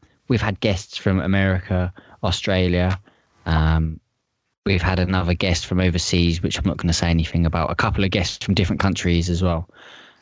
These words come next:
Um, which we're trying to get the feel for golf all around the world. Um, so yeah,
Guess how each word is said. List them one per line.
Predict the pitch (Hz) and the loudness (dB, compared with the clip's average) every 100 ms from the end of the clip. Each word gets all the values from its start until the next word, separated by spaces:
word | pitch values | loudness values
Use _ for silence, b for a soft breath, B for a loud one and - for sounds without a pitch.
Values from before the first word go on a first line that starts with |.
| B | B
Um, | - 87 82 80 147 _ _ _ _ _ _ | -4 -2 -2 -6 -14 _ _ _ _ _ _
which | 123 123 - | -2 0 -2
we're | |
trying | 123 - 147 | -2 0 0
to | 117 | 0
get | 113 | 0
the | 107 | -2
feel | - 117 | 2 2
for | 92 | 2
golf | 95 98 - _ | -2 -4 -8 _
all | 95 92 | -6 -2
around | 95 90 | 0 2
the | |
world. | 90 92 101 - - _ _ _ _ _ _ _ - - - - - | 2 2 0 -6 -18 _ _ _ _ _ _ _ -20 -20 -20 -14 -6
Um, | 85 82 82 85 | -4 -2 -6 -6
so | - | -2
yeah, | 101 87 | 2 2